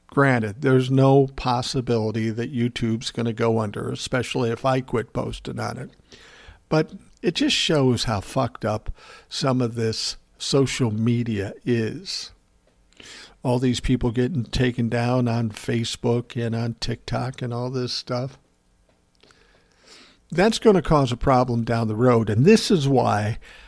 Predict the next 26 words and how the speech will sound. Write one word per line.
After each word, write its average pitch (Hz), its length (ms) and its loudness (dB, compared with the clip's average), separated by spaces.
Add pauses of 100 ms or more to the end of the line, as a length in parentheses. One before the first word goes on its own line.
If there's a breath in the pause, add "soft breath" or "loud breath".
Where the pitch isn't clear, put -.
(160 loud breath)
I'm 131 180 4
glad 135 400 4
I 120 60 0
started 117 440 -2
the 117 80 -6
podcast, 117 680 -2
'cause 143 160 0
I 156 80 8
don't 180 220 4
have 147 260 0
to 131 100 -10
deal 131 300 4
with 123 160 -4
those 113 280 -4
problems. 110 640 -6
I'll 240 200 0
do 180 240 4
the 131 140 0
TikToks 120 840 -2
as 123 160 -2
long 175 280 4
as 156 140 0
I 156 160 0
can 151 160 -4
do 151 180 0
TikToks, - 880 -8